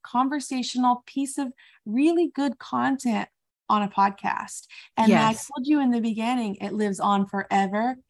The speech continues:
Speaker 1: and
Speaker 2: Yes.
Speaker 1: ever and ever. So I'm not thinking of a whole bunch of brand new things all over the place. Like, okay, I gotta have twenty short videos on Instagram. I gotta do ten Facebook Lives.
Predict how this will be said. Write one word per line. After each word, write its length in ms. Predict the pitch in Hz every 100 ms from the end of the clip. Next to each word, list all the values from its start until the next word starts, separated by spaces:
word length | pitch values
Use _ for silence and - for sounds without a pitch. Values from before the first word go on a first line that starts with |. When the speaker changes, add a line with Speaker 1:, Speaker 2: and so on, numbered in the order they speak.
| _
Speaker 1:
and 220 | 208 226 175
Speaker 2:
Yes. 260 | 190 185
Speaker 1:
ever 200 | 196 190 - _ _
and 220 | 190 185 -
ever. 480 | 180 175 160 - _ - _
So 120 | -
I'm 100 | 269
not 300 | 277 302 330
thinking 320 | 339 311 320
of 80 | 285
a 60 | 262
whole 220 | 254 262
bunch 200 | 254 262
of 100 | 240
brand 200 | 240 233
new 100 | 226
things 280 | 226 254 240
all 160 | 220 214
over 160 | 214
the 60 | 214
place. 220 | 208 190
Like, 120 | 196 - - -
okay, 180 | 226 254
I 40 | 226
gotta 180 | 233
have 260 | 233 226 220 _ _
twenty 280 | - 339 349
short 240 | 330 339 302
videos 380 | 330 320 320 311
on 120 | 311
Instagram. 800 | 302 285 302 285 302 294 285 294 262
I 160 | 277
gotta 280 | 277 277 262
do 440 | 226 262 247 247
ten 360 | 233 330 349 311
Facebook 420 | 330 320 - 320 311
Lives. 540 | 294 277 269 262 262